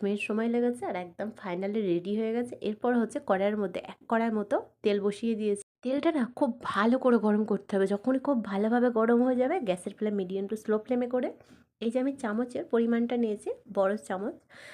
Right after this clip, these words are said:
তো এক চামচ মতো নিলাম, আর তেলের মধ্যে ছেড়ে দিলাম। আর যখনই পিঠাটা নিচে থেকে ফুলে উঠবে ওপর দিকে, তখনই কী করতে হবে, গ্যাসের ফ্লেম হাই ফ্লেমে করে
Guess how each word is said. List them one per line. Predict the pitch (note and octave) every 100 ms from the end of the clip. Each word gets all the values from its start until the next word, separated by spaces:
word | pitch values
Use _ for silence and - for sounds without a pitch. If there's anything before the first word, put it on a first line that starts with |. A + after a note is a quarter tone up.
| - _
তো | F#3+ -
এক | A3 -
চামচ | B3 B3+ B3+
মতো | C4 C4
নিলাম, | B3+ B3 B3+ B4 _ -
আর | F#3+ F#3+ F#3
তেলের | G3 G#3 G#3+
মধ্যে | G#3+ A#3
ছেড়ে | A#3+ A#3 A#3
দিলাম। | A#3+ A#3 D4+ - - - -
আর | F3+
যখনই | E3 G#3 C#4 C#4
পিঠাটা | B3 B3 B3 B3 - -
নিচে | G#3+ G#3+ A#3+
থেকে | A#3+ G#3+
ফুলে | F4+ - A3 G#3
উঠবে | A3 G#3 B3
ওপর | A#3 A#3 B3
দিকে, | B3 B3+ G#4+
তখনই | - G#3 C4 C4
কী | C4
করতে | C4 B3
হবে, | C#4+
গ্যাসের | D4 G3 G3 A3
ফ্লেম | G#3+ B3+ -
হাই | F#3+
ফ্লেমে | F#3 A3 A3
করে | A#3 A#3 G4+